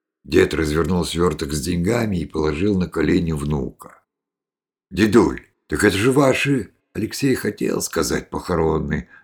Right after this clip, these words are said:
но осекся. «Да че там? Ты же кровинушка наша. Поди голыми в могилу деда с бабкой не положишь».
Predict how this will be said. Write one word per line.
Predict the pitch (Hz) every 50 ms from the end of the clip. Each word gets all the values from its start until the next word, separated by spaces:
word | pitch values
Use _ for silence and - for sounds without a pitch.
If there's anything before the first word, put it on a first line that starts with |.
| _
но | - 151 -
осекся. | - - - - - - - - - - - - - - _ _ _ _ _ _ _ _ _ _ _ _ _ _ _ _ _ _ _ _ _
«Да | - - - -
че | - - 320 349 349 339 311 -
там? | - - 208 190 - - - - _ _ _ _ _ _ _ _ _ _ - - - - _ _
Ты | - 220 - - -
же | - - - - - -
кровинушка | - - - - 76 85 101 101 107 110 - 117 98 - - - 87
наша. | 73 67 67 - - - - - - - - _ _ _ _ _ _ _ _ _ _ _ - -
Поди | 160 180 170 - - - - - - - _ _ _ _ _ -
голыми | - 98 101 - - - - - 107 98 98 92 87 82
в | 80 101
могилу | 123 131 127 110 110 104 90 90 90 90
деда | 95 110 135 131 117 95 92 98
с | 92 87
бабкой | 85 107 104 104 - - - 90
не | 87 90 87
положишь». | - 85 85 82 80 80 76 71 65 64 - - - - - - -